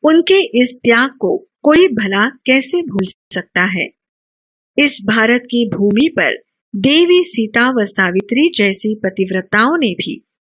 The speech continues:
जन्म लिया था। अगर आप लोग बड़ी-बड़ी बातें करने से बाज नहीं आओगे, तो हम भी मजबूरन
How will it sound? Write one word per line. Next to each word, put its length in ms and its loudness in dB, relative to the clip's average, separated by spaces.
जन्म 340 -2
लिया 320 -10
था। 320 -6
अगर 380 0
आप 300 2
लोग 500 0
बड़ी-बड़ी 580 2
बातें 400 0
करने 400 -2
से 320 2
बाज 320 0
नहीं 320 0
आओगे, 420 -4
तो 140 4
हम 280 0
भी 300 2
मजबूरन 580 -2